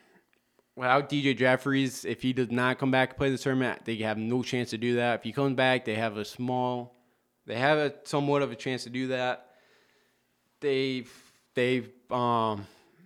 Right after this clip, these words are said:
had a chance this weekend to try to get a big win on the road to Houston. We're not able to do that. Um, they have a quad three loss.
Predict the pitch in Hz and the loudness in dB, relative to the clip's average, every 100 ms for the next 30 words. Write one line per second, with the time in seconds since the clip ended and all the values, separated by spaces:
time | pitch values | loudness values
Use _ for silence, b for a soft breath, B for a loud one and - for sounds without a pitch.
0 | _ - 123 151 - 151 139 117 135 135 | _ -6 -2 -2 -2 -4 -4 -4 -2 -2
1 | 139 131 113 131 131 131 117 135 123 131 | 0 -2 0 0 2 0 2 0 2 2
2 | 127 113 127 123 120 110 127 123 127 113 | 2 2 2 0 0 -2 -4 0 -2 0
3 | 110 113 117 131 135 127 120 110 120 123 | -2 -2 0 0 0 -2 -4 -4 -2 -2
4 | 120 117 120 - - b b b b b | 0 0 -2 -4 -14 b b b b b
5 | b b b b - 120 117 110 110 110 | b b b b -8 -2 -2 -2 -4 0
6 | 131 135 135 127 123 120 123 117 113 113 | 0 -2 -2 0 0 -2 -4 -2 0 2
7 | 117 117 - - - | 2 0 -4 -18 -20